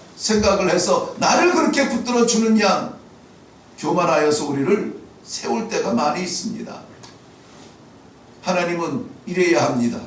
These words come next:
내가 이럴 때는 이렇게 하셔야 합니다. 내가 저럴 때는 저렇게 하셔야 하나님이시죠. 교만이라는 말의 그 뜻이 무엇인지 아시죠?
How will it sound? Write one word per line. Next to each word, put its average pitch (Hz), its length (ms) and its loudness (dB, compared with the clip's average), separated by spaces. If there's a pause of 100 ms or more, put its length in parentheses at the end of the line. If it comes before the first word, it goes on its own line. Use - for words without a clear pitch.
(1700)
내가 214 280 4
이럴 233 240 6
때는 233 260 6
이렇게 254 240 2
하셔야 262 380 4
합니다. 214 480 0 (400)
내가 196 280 2
저럴 185 300 0
때는 170 220 -4
저렇게 262 320 0
하셔야 269 380 4
하나님이시죠. 240 680 0 (300)
교만이라는 233 720 4
말의 190 500 2 (100)
그 185 760 0
뜻이 240 340 0
무엇인지 180 540 2
아시죠? - 440 -4